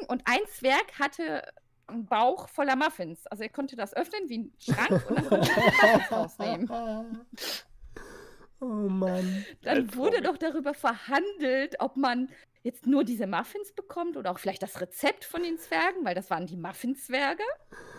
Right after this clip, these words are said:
Speaker 2: Ja.
Speaker 1: Aber im Endeffekt war's egal, Hauptsache Muffins essen. Und dann haben, glaub ich, alle diese Muffins sich voll gefuttert und konnten dann nur noch irgendwo hinrollen. Und, ähm, also das passierte halt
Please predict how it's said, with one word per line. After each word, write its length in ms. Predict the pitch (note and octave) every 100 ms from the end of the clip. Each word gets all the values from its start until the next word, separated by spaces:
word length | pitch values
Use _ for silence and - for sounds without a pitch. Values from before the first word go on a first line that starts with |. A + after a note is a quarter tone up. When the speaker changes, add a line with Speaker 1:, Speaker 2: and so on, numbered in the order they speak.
| - - - _ -
Speaker 2:
Ja. 320 | B3 G#3+ G3+ - - _ _ _ _ - - _ _
Speaker 1:
Aber 260 | D4 D4+ C4+
im 100 | C4
Endeffekt 840 | B3+ F4 F4+ - E4 E4 E4 - -
war's 280 | G#3+ C4+ C4+
egal, 440 | C4+ B3+ A#3+ A3
Hauptsache 320 | B3+ B3+ B3 G#3
Muffins 400 | A#3 - G3 -
essen. 400 | G3 - C#4 A3+
Und 160 | G3
dann 180 | G3+ G#3
haben, 220 | G#3+ G#3
glaub 160 | A3 G#3
ich, 160 | G#3 -
alle 380 | A3+ A#3+ F#3
diese 240 | G#3+ G#3 G3
Muffins 640 | G#3 C#4+ A#3+ A3 - - _
sich 280 | - G#3 -
voll 360 | - G3 D4+ C#4+
gefuttert 1160 | C#4 - - _ _ - F4+ F4+ D#4+ C#4+ D4+
und 160 | A#3+ A3+
konnten 320 | C#4 C4+ B3+
dann 140 | G3 A#3+
nur 120 | A#3+
noch 140 | A#3
irgendwo 480 | A#3+ B3 B3+ - G#3+
hinrollen. 1080 | G3+ E4+ G4 C4+ C#4+ D4+ D#4 D#4 D#4 D#4 C#4+
Und, 540 | A3+ A#3 A#3 A#3 - -
ähm, 400 | A3+ A3+ A3+ A#3+ - -
also 140 | B3+ B3+
das 120 | -
passierte 640 | C4+ - - C#4 - D#4
halt 300 | C4+ B3+ -